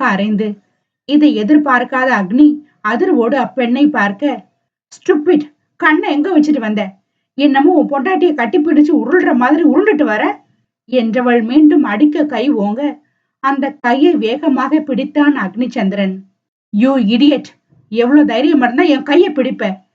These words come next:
என்றவள் கையை விடுவிக்க முயல, "ஏன்,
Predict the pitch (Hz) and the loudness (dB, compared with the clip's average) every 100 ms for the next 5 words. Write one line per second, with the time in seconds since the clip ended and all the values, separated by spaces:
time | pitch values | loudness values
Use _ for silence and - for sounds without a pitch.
0 | _ _ _ 233 269 233 277 254 254 262 | _ _ _ -2 0 0 -2 -2 -2 0
1 | 247 302 349 254 349 349 349 254 214 208 | 2 2 2 0 0 0 0 -2 -2 -2
2 | 254 247 196 _ _ _ _ - 240 277 | -2 -4 -10 _ _ _ _ -4 0 2